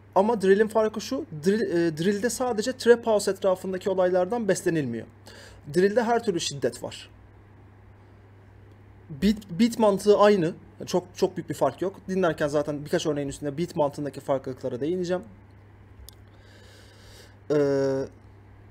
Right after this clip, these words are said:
chat'e Miraç demiş ki şu ana kadar sadece trap mi işledik? Abi Crank'la başladık. Üstüne çok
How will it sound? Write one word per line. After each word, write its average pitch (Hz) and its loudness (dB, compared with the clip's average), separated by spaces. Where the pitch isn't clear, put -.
chat'e 175 0
Miraç 160 2
demiş 185 2
ki - -6
şu 170 2
ana 165 2
kadar 170 0
sadece 170 2
trap 185 0
mi 185 -4
işledik? 180 0
Abi 180 0
Crank'la 214 4
başladık. 180 -4
Üstüne 208 -2
çok 196 0